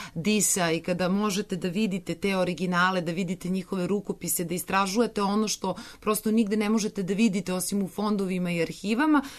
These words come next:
vi onda možete da steknete sliku o nečemu što da, da, da, na, na, na licu mesta, kako da kažem. Možete da oživite jedan period i da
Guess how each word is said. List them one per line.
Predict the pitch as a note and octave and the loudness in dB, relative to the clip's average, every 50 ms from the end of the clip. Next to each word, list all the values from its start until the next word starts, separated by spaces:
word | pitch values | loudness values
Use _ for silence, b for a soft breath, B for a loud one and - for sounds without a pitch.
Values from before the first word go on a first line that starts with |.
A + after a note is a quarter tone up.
| B B | B B
vi | A#3+ C4+ | 4 4
onda | D4 D4 C4 C#4+ | 6 6 6 8
možete | C4 C4+ D4 D4+ C4+ D4 C4+ - B3 | 8 6 6 6 2 0 0 0 -2
da | G#3 A3 A3+ | -2 -2 -4
steknete | - - B3+ C4 B3+ B3 A#3+ A#3+ - G3 | 0 0 0 2 2 2 0 0 0 -6
sliku | - - G#3 A#3+ A#3+ - G3 G3 | -4 0 0 0 0 0 -4 -2
o | F#3 | -2
nečemu | G3 G3 G#3+ G#3+ - - A#3 A3 G#3+ G3+ B B B B | 0 -2 -2 -2 -2 0 2 2 2 0 B B B B
što | B - - - - G#3 G3+ B B B B - | B -4 -4 0 2 2 2 B B B B -4
da, | E3+ G#3 - - | -2 -2 -2 0
da, | F#3 F3+ - - | -2 -4 -2 0
da, | - G3+ G#3 F#3+ - | 0 0 0 0 0
na, | F#3+ G3+ G3+ F3+ | 0 0 0 2
na, | G3+ G3+ F#3 | 0 0 0
na | - G#3 G#3 G3+ G3 | 0 0 2 4 4
licu | G#3 A#3+ B3 A#3+ - A3+ | 6 4 4 4 2 2
mesta, | G3 G3 G3 F#3 - - - - | 4 4 2 2 0 -4 -8 -10
kako | - - D3+ - E3+ | -8 -8 -4 -4 -4
da | D3 D3 C#3+ | -4 -4 -4
kažem. | - D#3 D#3 E3+ | -4 -6 -4 -2
Možete | F3 G3 G#3 G3+ A#3 A3 - G#3 | -2 -2 0 -2 -2 0 0 0
da | F#3 G3 | 2 2
oživite | G3 F3+ D3+ F3+ A3 G#3+ C4+ C4+ - A3 | 0 0 2 0 4 4 2 2 4 0
jedan | A3 G#3 G3 F#3+ G3 F#3 | 0 0 0 -2 -4 -2
period | - G3+ G3 G#3 G#3 F#3+ E3+ F#3 | -2 -2 -2 0 0 0 0 -2
i | F3 | -2
da | E3 F3 | -2 -4